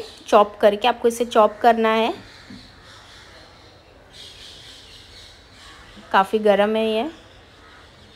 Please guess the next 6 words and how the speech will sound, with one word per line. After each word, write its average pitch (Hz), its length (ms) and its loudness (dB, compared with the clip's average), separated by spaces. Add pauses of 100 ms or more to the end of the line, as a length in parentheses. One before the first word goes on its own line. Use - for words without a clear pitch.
(3750)
तो 226 100 6
हम 233 140 2
इसका 262 220 -2
पेस्ट 220 360 2
बना 196 240 -2
लेंगे। 175 320 -6